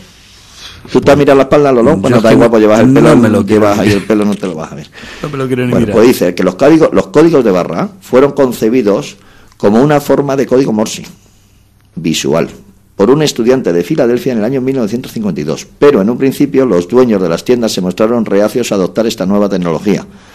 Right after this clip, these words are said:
Speaker 1: Como pasa siempre, ahora hablaremos de eso.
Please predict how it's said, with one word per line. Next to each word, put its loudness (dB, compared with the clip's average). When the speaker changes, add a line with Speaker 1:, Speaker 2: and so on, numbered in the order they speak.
Speaker 1:
Como -8
pasa -8
siempre, -2
ahora -10
hablaremos -6
de 0
eso. -10